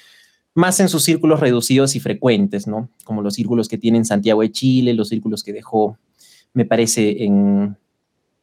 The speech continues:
en México, que fueron de los últimos lugares donde estuvo. <clears throat>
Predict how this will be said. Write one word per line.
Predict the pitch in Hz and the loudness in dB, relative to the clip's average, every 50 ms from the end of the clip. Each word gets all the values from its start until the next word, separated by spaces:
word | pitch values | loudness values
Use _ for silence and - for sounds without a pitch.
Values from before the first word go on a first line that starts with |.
| _ | _
en | - 175 127 117 | -2 0 2 4
México, | 120 131 139 143 135 139 147 135 139 131 123 123 120 - | 4 4 4 2 0 0 -2 -2 0 2 2 2 2 0
que | - 117 | -4 -8
fueron | - 123 113 113 107 104 | -2 0 2 2 2 0
de | 104 | 0
los | 107 104 104 | -2 -4 -4
últimos | 120 101 107 117 113 110 | -4 -6 -4 -4 -4 -2
lugares | 110 104 104 107 104 107 104 | -2 0 0 0 0 0 -2
donde | 107 101 98 104 | -2 -4 -4 -4
estuvo. | - - - 120 107 104 107 131 139 | -6 -4 -2 0 2 0 0 0 0
<clears throat> | 220 | 0